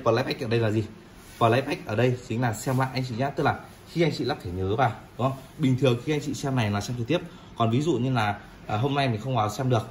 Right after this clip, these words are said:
Đấy, ngày mai mình muốn xem lại thì mình ấn vào playback này là mình có thể xem lại là cái thời gian của ngày hôm qua anh chị nhá. Ở đây thì sẽ là những cái phần mà anh chị là chụp ảnh hay là quay video thì nó sẽ lưu ở đây. Đấy, ở đây là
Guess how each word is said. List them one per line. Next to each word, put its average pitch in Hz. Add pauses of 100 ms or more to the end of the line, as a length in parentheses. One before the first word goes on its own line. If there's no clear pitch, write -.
(380)
Đấy, 135
ngày 110
mai 131
mình 113
muốn 104
xem 135
lại 117 (120)
thì 117
mình 113
ấn 117
vào 131
playback 117
này 110
là 95
mình 101
có 127
thể 110
xem 120
lại 113
là 98 (340)
cái 131
thời 117
gian 117
của 92
ngày 95
hôm 120
qua 123
anh 123
chị 104
nhá. 139 (440)
Ở 104
đây 139 (640)
thì 113
sẽ 131
là 135
những 117
cái 143
phần 113
mà 107
anh 123
chị 127
là 104 (120)
chụp 135
ảnh 92 (100)
hay 135
là 127
quay 135
video 135
thì -
nó 107
sẽ 139
lưu 147
ở 113
đây. 135 (680)
Đấy, 107
ở 101
đây 120
là 104